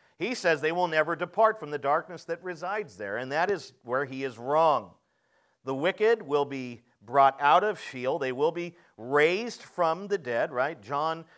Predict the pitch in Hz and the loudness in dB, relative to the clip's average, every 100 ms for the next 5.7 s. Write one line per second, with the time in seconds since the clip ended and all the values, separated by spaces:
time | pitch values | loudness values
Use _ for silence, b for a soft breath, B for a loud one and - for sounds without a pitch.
0 | b 160 160 143 - 151 156 135 143 147 | b -2 0 -4 -4 0 0 -2 -6 -8
1 | 127 - 151 151 135 143 131 117 135 135 | -12 -10 -8 -6 -4 -4 -6 -12 -8 -8
2 | 127 123 156 123 113 - 139 143 - 117 | -6 -6 -6 -8 -12 -14 -12 -12 -12 -8
3 | 110 151 - _ b b 131 147 190 254 | -6 -6 -8 _ b b 4 6 6 2
4 | 240 165 151 135 131 120 117 143 175 - | 0 -2 -2 -2 -6 -4 -2 -2 -6 -12
5 | 180 190 - 160 202 - | -12 -12 -4 -2 -2 -8